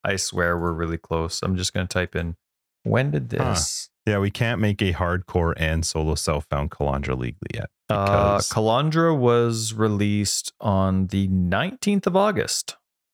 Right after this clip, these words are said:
Speaker 1: So
Speaker 2: Uh,
Speaker 1: we're,
Speaker 2: hello,
Speaker 1: we're five,
Speaker 2: Path of
Speaker 1: six weeks
Speaker 2: Exile.
Speaker 1: in. Yeah.
Speaker 2: We're past. Let's go. Maybe I'll send an email to them and just find out. But yeah, we're planning to do in October, assuming,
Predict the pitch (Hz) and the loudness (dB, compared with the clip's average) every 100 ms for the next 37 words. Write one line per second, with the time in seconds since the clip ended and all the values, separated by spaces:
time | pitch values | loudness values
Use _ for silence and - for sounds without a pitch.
0 | _ - 85 87 87 113 120 120 117 90 | _ -2 0 0 4 4 4 0 -2 0
1 | 117 139 120 113 120 123 139 - 123 113 | 2 4 4 2 2 2 0 2 2 4
2 | 113 135 90 - - 123 104 98 - 117 | 2 2 -2 -6 -4 2 4 2 0 -4
3 | 123 110 - - 107 - - 123 117 98 | -2 -2 -4 -4 -6 -4 -2 0 0 2
4 | 101 113 - 98 85 85 85 82 - 82 | 2 2 0 0 2 2 2 0 0 -2
5 | 78 78 - 76 73 - - 80 - _ | 0 -2 -2 -2 0 -2 -2 -4 -6 _
6 | _ _ _ 113 98 95 113 110 123 139 | _ _ _ 0 0 0 0 0 -2 0
7 | 147 123 98 92 90 85 - 110 110 82 | 0 2 2 2 2 0 -2 -4 0 0
8 | 90 - 95 92 | 0 0 0 0